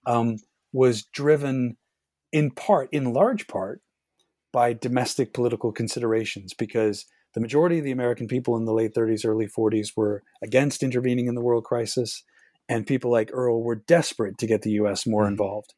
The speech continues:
Speaker 1: And so in order to convince people, he came up with these terms of art like national security and grand strategy to make it, to sort of convince his fellow Americans, as well as the Roosevelt administration, why the U S should be, um, getting more involved in the world crisis.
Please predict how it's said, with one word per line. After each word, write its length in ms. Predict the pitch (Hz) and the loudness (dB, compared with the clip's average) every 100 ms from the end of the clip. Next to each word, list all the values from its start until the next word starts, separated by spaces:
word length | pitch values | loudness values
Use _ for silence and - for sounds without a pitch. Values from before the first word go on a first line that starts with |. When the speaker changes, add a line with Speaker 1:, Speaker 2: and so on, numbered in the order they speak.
| _ - - _ | _ -20 -20 _
Speaker 1:
And 140 | 120 113 | -4 -2
so 180 | 127 123 | 0 0
in 80 | |
order 220 | 127 131 123 | 2 2 0
to 100 | 123 | -2
convince 440 | 120 113 127 - | -2 0 -2 -2
people, 500 | - 101 104 98 98 _ _ _ _ - | -4 0 0 0 -4 _ _ _ _ -4
he 180 | 113 | -2
came 260 | 117 127 113 | -2 0 2
up 160 | 113 - | 2 0
with 140 | 107 | -2
these 360 | 107 104 101 - | 0 0 -2 -8
terms 360 | - 120 107 | -2 -2 0
of 100 | 110 | 0
art 220 | 107 107 | 0 0
like 220 | 117 127 120 | 0 -2 0
national 380 | 110 104 117 | -4 -2 -4
security 400 | 104 104 110 104 | -4 0 0 2
and 100 | 104 | 0
grand 240 | 104 104 101 | 0 -2 0
strategy 560 | - 101 101 104 101 _ _ _ - | 0 0 -2 -6 -12 _ _ _ -4
to 120 | 120 | -2
make 400 | 117 127 120 - | 0 0 -2 0
it, 220 | 110 110 _ _ _ - | 0 0 _ _ _ -4
to 80 | |
sort 140 | 120 135 | 4 4
of 100 | 123 | 4
convince 460 | 135 120 127 120 | -2 0 0 -2
his 160 | 117 101 | -6 -2
fellow 260 | 120 113 107 | 0 2 0
Americans, 440 | 110 113 131 135 | 0 -2 -2 -2
as 180 | - 110 | -2 -2
well 280 | 117 185 117 | 2 2 2
as 240 | 98 110 | -4 -8
the 80 | 117 | 0
Roosevelt 440 | 113 123 117 104 | 2 2 0 -2
administration, 640 | 104 104 101 - 101 - 104 _ _ _ _ | -2 -6 -6 -8 -8 -10 -14 _ _ _ _
why 220 | 113 117 107 | 0 2 2
the 100 | 104 | 0
U 140 | 107 | -2
S 80 | 104 | -2
should 220 | - 110 | -2 -2
be, 280 | 107 104 95 _ _ _ _ | 0 -2 -4 _ _ _ _
um, 440 | 110 104 101 98 113 - | 0 0 0 -8 -16 0
getting 260 | 113 110 | 2 2
more 180 | 107 107 | 0 0
involved 340 | 104 101 98 | 0 -2 -2
in 60 | 113 | -6
the 80 | 107 | -8
world 220 | 110 110 | -8 -8
crisis. 480 | 120 - - _ | -10 -12 -14 _